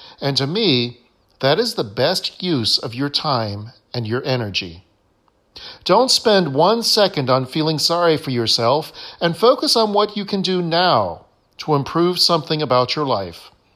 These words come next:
It doesn't even matter what it is. Go for a walk. Take a shower. Start a journal.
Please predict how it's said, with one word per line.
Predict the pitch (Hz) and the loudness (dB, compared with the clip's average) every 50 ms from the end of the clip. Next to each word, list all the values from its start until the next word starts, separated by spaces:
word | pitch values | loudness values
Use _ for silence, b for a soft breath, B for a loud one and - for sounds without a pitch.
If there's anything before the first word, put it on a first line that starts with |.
| _ _ _ _ _ _ _ _ _ - | _ _ _ _ _ _ _ _ _ -4
It | 170 147 | -2 0
doesn't | - 185 208 247 - 247 196 160 | 4 4 4 4 4 0 -2 -2
even | 156 143 147 143 | -2 -2 0 0
matter | 135 135 135 135 147 156 | 2 2 2 2 2 2
what | 143 123 135 131 | 0 0 0 0
it | 147 147 | 0 0
is. | 196 233 208 120 87 71 - - - - - - _ _ _ _ _ _ _ _ _ _ _ _ - | -2 0 -2 -2 -4 -4 -2 -2 -2 -2 -4 -8 _ _ _ _ _ _ _ _ _ _ _ _ -2
Go | 151 170 196 | 0 0 0
for | 208 - 214 226 | 0 0 0 0
a | 226 226 | 2 0
walk. | 226 226 226 220 190 120 92 - - - - _ _ - _ _ _ _ _ _ _ - - | 0 -2 -4 -6 -6 -6 -8 -10 -12 -20 -20 _ _ -20 _ _ _ _ _ _ _ -14 -8
Take | - - 202 214 247 | -6 -4 -4 -2 0
a | 226 | 2
shower. | - - 233 226 208 165 120 107 87 80 92 - _ _ _ _ _ | 2 2 2 2 4 4 2 2 0 -4 -10 -18 _ _ _ _ _
Start | - - - - 226 247 262 | -6 -4 0 2 2 2 2
a | 254 | 2
journal. | 196 226 233 233 220 185 113 85 78 82 | 0 0 0 0 0 -2 -4 -6 -10 -14